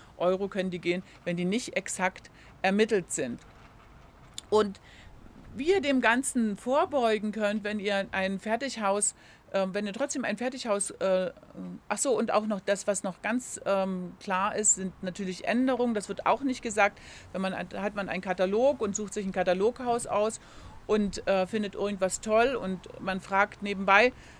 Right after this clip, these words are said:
„Ja, und kann ich dann noch was ändern?“ Natürlich kann man was ändern, aber was natürlich nicht gesagt wird, dass diese Änderung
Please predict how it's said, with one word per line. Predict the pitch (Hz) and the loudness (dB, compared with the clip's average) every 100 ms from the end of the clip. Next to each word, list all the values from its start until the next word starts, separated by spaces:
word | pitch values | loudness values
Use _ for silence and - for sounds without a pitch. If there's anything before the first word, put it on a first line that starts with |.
| - | 2
„Ja, | 202 | 4
und | 185 202 | 4 2
kann | 214 | -2
ich | 214 208 | -2 0
dann | 202 | 0
noch | 190 | 2
was | 190 - | 0 2
ändern?“ | 214 269 | 2 2
Natürlich | 196 185 262 285 | 2 0 -2 -2
kann | - 247 | -2 -2
man | 240 | 2
was | 226 226 | 2 2
ändern, | - 226 214 | 0 0 2
aber | 190 185 | 2 2
was | 196 | 0
natürlich | 196 208 190 | -2 -4 -4
nicht | 208 247 | -4 -4
gesagt | 285 233 226 220 | -4 0 0 0
wird, | 220 214 - - | -6 -6 -10 -10
dass | - 185 | -8 -4
diese | 240 254 - | -2 2 2
Änderung | 220 226 208 214 | 2 2 0 -2